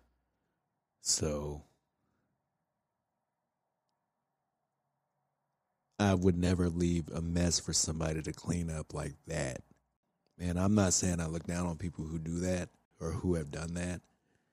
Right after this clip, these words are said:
because, again, I don't know what the fuck they went through. They must have went through something crazy,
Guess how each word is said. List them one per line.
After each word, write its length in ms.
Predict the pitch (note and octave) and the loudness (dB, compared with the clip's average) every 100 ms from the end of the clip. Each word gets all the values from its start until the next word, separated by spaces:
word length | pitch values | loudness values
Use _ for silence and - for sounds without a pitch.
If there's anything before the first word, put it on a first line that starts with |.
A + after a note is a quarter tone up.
| _ _ _ | _ _ _
because, 300 | D#2+ D#2+ D#2+ | -10 -6 -6
again, 340 | E2 F2+ F2 | -4 -2 -2
I 120 | D#2+ | -2
don't 200 | F#2 F#2+ | 0 0
know 180 | E2 E2 | -2 -2
what 200 | E2+ E2+ | -2 -4
the 120 | - | -6
fuck 320 | C#2+ - E2+ - | -12 -6 -6 -4
they 120 | D#2+ | -6
went 240 | D#2+ F2 | -4 -6
through. 380 | - D#2 C#2+ D#2+ | -6 -8 -8 -10
They 140 | E2+ G2 | 0 4
must 240 | G#2+ A2 | 6 6
have 80 | A2 | 6
went 160 | A2+ G2+ | 6 8
through 160 | G#2+ | 6
something 380 | G2 G#2+ F#2+ G2 | 8 6 6 4
crazy, 500 | F#2+ F#2+ F#2 D2+ D2+ | 6 6 6 2 -8